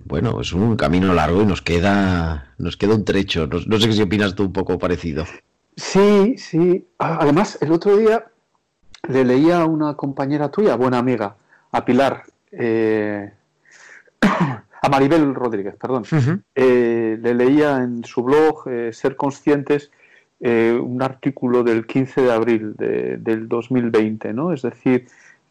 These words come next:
Speaker 2: una actitud, eh, un poco, decía, denunciaba ella, yo creo que con razón un poco infantil, de convertir esta situación como si fuera una gran oportunidad, ¿no? Y veo ya gente cantando y baila-, bailando, ¿no? Como si...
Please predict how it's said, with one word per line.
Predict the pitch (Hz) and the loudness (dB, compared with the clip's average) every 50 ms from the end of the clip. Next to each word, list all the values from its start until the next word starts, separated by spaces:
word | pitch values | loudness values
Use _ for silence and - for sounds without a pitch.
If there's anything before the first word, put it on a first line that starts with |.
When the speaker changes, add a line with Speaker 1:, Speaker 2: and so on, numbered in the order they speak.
| - - _ | -20 -18 _
Speaker 2:
una | - - 143 127 135 147 151 147 | -8 -4 -2 0 0 2 2 0
actitud, | 139 131 - - - 123 - - 151 151 151 151 143 139 - - | -2 -4 -6 -8 -8 -8 -2 2 4 4 6 4 4 0 -2 -2
eh, | 147 131 127 127 120 120 127 127 - - | 0 2 2 2 2 0 -2 -6 -8 -10
un | - 135 131 123 120 - - | -10 -10 -10 -10 -10 -6 -6
poco, | 131 127 - 139 139 131 127 120 117 113 113 113 - - 113 117 - _ _ _ - | -6 -2 0 2 4 4 4 4 2 0 -2 -2 -4 -6 -8 -12 -16 _ _ _ -6
decía, | 117 - - 139 131 117 | -6 -2 0 2 4 4
denunciaba | 113 113 117 117 110 - 135 143 170 | 4 2 0 -2 -2 0 2 4 4
ella, | 165 139 | 4 4
yo | 123 135 | 4 4
creo | 147 143 143 | 2 2 0
que | 143 135 | 0 -2
con | - 139 | -2 -4
razón | 131 139 135 - 156 147 | -6 -6 -6 -4 -4 -4
un | 139 131 | -4 -4
poco | 147 - - 139 | -6 -4 -4 -4
infantil, | 135 - - 123 123 123 123 - 160 165 160 - - - - - - _ | -6 -6 -8 -8 -8 -4 0 2 2 2 2 -2 -10 -20 -20 -20 -12 _
de | - 127 - | -6 -4 -2
convertir | - 123 123 117 120 117 120 120 - - 151 151 156 | 0 0 0 0 -2 -2 -4 -6 -6 -4 -4 -4 -4
esta | 147 - - - - | -6 -8 -10 -16 -16
situación | - - 131 - 127 131 - 160 160 160 156 | -14 -14 -10 -10 -10 -6 -2 0 2 2 2
como | - 139 127 123 | 0 -2 -4 -4
si | 127 - 147 127 | -4 -6 -6 -4
fuera | - 160 156 156 | -2 0 2 2
una | 156 147 131 127 143 | 2 2 0 -2 -2
gran | 135 147 165 165 151 | -2 -2 0 0 0
oportunidad, | 143 135 - - 131 135 131 - - 131 127 127 123 123 120 113 | -2 -4 -2 -4 -4 -4 -4 -4 -4 -4 -2 -2 -2 -2 -2 -2
¿no? | 110 123 170 190 | -2 -2 0 0
Y | 180 143 | 2 2
veo | 127 139 147 | 2 2 2
ya | 147 151 143 | 2 2 0
gente | - - 147 139 139 - 135 135 135 - - _ - - - - - - - - _ | -2 -2 -2 -2 0 0 0 0 0 -2 -8 _ -20 -20 -20 -20 -20 -20 -20 -10 _
cantando | - 123 120 117 117 165 196 190 165 151 | -4 -2 -2 0 0 2 2 2 4 4
y | 147 | 2
baila-, | 135 131 131 131 135 165 175 - | 4 4 2 2 2 0 0 0
bailando, | 139 127 127 127 131 175 196 185 147 131 123 131 | 0 2 2 4 4 2 2 2 0 -2 -2 -2
¿no? | 165 202 214 - | -2 -2 -4 -4
Como | - 139 131 127 127 123 120 | -6 -6 -4 -4 -4 -4 -4
si... | - - - - 135 123 120 131 | -6 -10 -10 -8 -8 -6 -8 -8